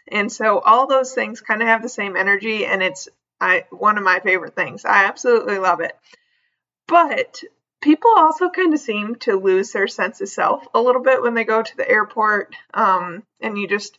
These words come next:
end up seeing a lot of odd things and having some interesting conversations. And a lot of times, this ties in when people find out that I'm a meat scientist, that also can spur a lot of conversations.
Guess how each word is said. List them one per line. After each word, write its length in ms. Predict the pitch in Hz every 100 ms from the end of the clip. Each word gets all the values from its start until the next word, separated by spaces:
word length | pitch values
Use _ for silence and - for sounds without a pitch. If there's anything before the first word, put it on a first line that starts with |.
| -
end 180 | 214 214
up 160 | 214
seeing 300 | - 202 190
a 100 | 185
lot 220 | 175 180 190
of 140 | - -
odd 300 | 190 175 175 -
things 420 | - 185 220 - - - - -
and 160 | 226 233
having 360 | 226 226 226
some 240 | - 226 202
interesting 560 | 262 285 302 285 262 247
conversations. 960 | 220 208 208 - - - - - - _ - _ _ _ -
And 440 | 233 240 233 220 - 220
a 80 |
lot 400 | 220 220 240 330
of 120 | 349 -
times, 640 | 240 202 190 202 254 -
this 220 | 208 -
ties 360 | - 240 220 -
in 260 | 214 214
when 380 | 208 196 185 170 _ -
people 320 | 240 240 269
find 220 | 262 226
out 180 | 214 202
that 100 | 226
I'm 220 | 185 180
a 80 | 190
meat 260 | 196 214 -
scientist, 960 | 226 240 226 233 - - 285 - - -
that 360 | 220 226 240 - -
also 720 | 214 294 - 190 180 277 262 -
can 200 | - 208
spur 440 | - 202 196 190 -
a 140 | 196
lot 260 | 185 175 180
of 160 | 185
conversations. 920 | - 190 180 185 - - - 220 240